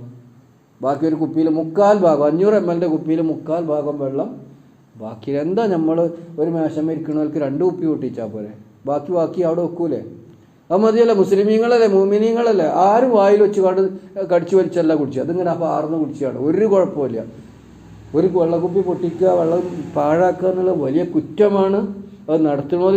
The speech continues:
കരുതണം, കുടിക്കണേ നമ്മളും കരുതണം. നമ്മൾ രണ്ടാളും ചങ്ങ-, അധികം ചങ്ങായിമാരൊപ്പം ഇരുന്ന് വർത്താനം പറഞ്ഞല്ലേ ചോറ് കഴിക്കുക. അപ്പോൾ എന്താ, ഒരു കുപ്പി പൊട്ടിച്ചാൽ മൂന്നാൾക്ക് ചുരുങ്ങിയത് കുടിക്കാം. ചെയ്യൂല. ഇപ്പൊ ഞാൻ കൂട്ടത്തിൽ പറഞ്ഞതാണ്, ഇതിപ്പോ നമ്മുടെ വിഷയമല്ല. അതേമാതിരി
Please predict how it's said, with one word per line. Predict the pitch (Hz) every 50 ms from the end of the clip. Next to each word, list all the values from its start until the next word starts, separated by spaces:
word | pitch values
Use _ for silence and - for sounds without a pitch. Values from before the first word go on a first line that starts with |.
| 196 190
കരുതണം, | 185 180 165 180 180 190 170 156
കുടിക്കണേ | 170 156 - - 180 180 175
നമ്മളും | 160 156 156 165 156 156
കരുതണം. | 151 131 123 127 160
നമ്മൾ | 185 202 214 208 190
രണ്ടാളും | 180 175 175 170 170 165
ചങ്ങ-, | 165 156 170 151
അധികം | 135 147 160 196 202 190
ചങ്ങായിമാരൊപ്പം | 190 170 175 175 185 190 190 196 202 185 190 196 190
ഇരുന്ന് | 185 185 185 190
വർത്താനം | - 190 185 180 180 190 190
പറഞ്ഞല്ലേ | 185 185 185 180 180 170 156
ചോറ് | 156 160 165 170
കഴിക്കുക. | 160 160 - 156 - - - - - - _ _ _ _ _ _ _ _ _ _ _ 180
അപ്പോൾ | 180 185 208 185
എന്താ, | 180 185 190 214 208 190 185 190 202 185 165
ഒരു | 180 247 220
കുപ്പി | 196 175 - 196 185
പൊട്ടിച്ചാൽ | 180 170 160 160 156 170 160 151 147
മൂന്നാൾക്ക് | 147 160 175 196 220 220 226 214 202 - 185 156
ചുരുങ്ങിയത് | 151 131 123 131 131 131 131 131
കുടിക്കാം. | 123 110 110 104 - 123 - - - - - _ _ _ _ -
ചെയ്യൂല. | 147 139 131 127 117 107 - -
ഇപ്പൊ | - -
ഞാൻ | 123 120 127
കൂട്ടത്തിൽ | 135 123 139 143 175 170 165
പറഞ്ഞതാണ്, | 143 135 151 170 165 147 135 123
ഇതിപ്പോ | 120 - 135 131
നമ്മുടെ | 123 123 123 139 147 139
വിഷയമല്ല. | 123 - 156 165 165 135 117 - - - - - - - - 156
അതേമാതിരി | 160 185 196 196 196 190 185